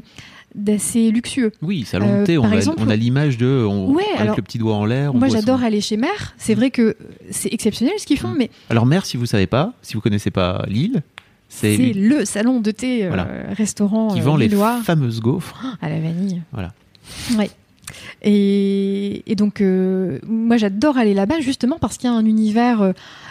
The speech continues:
Speaker 1: après, c'est magique, euh, tout, tout est beau, tout est, euh, tout est fin, euh, tout est doré à l'or. Enfin, c'est, c'est,
Speaker 2: Mm-hmm.
Speaker 1: mais du coup, euh, on avait très peur que les gens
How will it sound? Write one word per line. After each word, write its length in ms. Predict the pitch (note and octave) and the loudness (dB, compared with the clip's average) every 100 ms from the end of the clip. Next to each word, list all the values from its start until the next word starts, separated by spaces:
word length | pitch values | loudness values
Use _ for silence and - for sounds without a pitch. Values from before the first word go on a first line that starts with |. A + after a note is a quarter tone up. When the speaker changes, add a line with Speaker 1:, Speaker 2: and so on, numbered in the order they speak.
| - | -14
Speaker 1:
après, 120 | - | -8
c'est 140 | G#3 G3+ | -6 -2
magique, 460 | F#3+ G#3+ D4 C#4+ | 0 2 0 0
euh, 400 | G#3 F#3+ F#3 F3+ F3 F#3 | 0 2 0 -2 -6 -10
tout, 140 | - G#3+ | -12 -10
tout 160 | - G#3+ G3 | -8 -4 -2
est 40 | |
beau, 520 | F3+ A3 C4 C4 B3+ | 0 2 4 4 2
tout 160 | A#3 A3 - | 0 -6 -2
est, 160 | G#3 F#3+ | 0 0
euh, 120 | F3 - C#4+ B3+ A3+ | -2 -6 -8 -8 -6
tout 200 | A3+ - | -4 0
est 40 | |
fin, 560 | F#3 - C4 C4 C4 A#3 | -2 0 0 2 2 2
euh, 380 | G3 F#3 F#3 F#3 | 0 0 -2 -2
tout 240 | F#3 G#3+ | -4 -2
est 40 | F#3+ | 2
doré 260 | F#3+ G3+ | 2 4
à 100 | G3 | 2
l'or. 220 | F3+ C4 C4 | 2 4 2
Enfin, 180 | A#3 | 2
c'est, 180 | G3+ - | -2 -2
c'est, 120 | F#3 B2 | -6 -6
Speaker 2:
Mm-hmm. 340 | B2 B2+ G#3+ A3+ | -4 -4 0 2
Speaker 1:
mais 100 | A#3 | 2
du 140 | A3+ | 0
coup, 120 | A#3 G#4+ C#5 - - - - | 0 -2 -2 -10 -20 -12 -2
euh, 220 | A3+ A3 A3 | 2 2 2
on 140 | G#3+ | 2
avait 160 | G#3+ A3 | 4 2
très 160 | - C#4+ | -2 0
peur 220 | E4+ D#4+ | 0 0
que 100 | C4 | 0
les 160 | A#3 A#3 | 2 2
gens 180 | C#4 | 2